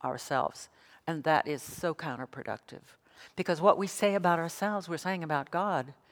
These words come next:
What we say about God, we're saying about ourselves. I felt like this morning between the reading and the music, I didn't need to talk, but I wanted to, so I am. <laughs> Okay.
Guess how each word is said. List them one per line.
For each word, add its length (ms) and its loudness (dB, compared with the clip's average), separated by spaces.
What 140 4
we 80 -2
say 200 0
about 300 2
God, 320 8
we're 120 -2
saying 280 -2
about 240 0
ourselves. 500 2
I 80 4
felt 240 6
like 240 8
this 200 -12
morning 260 0
between 400 -4
the 80 -4
reading 420 4
and 140 -4
the 180 -2
music, 520 4
I 100 12
didn't 180 4
need 180 0
to 60 -14
talk, 560 12
but 320 12
I 260 12
wanted 500 12
to, 400 2
so 300 10
I 120 8
am. 380 4
<laughs> 1040 12
Okay. 560 -2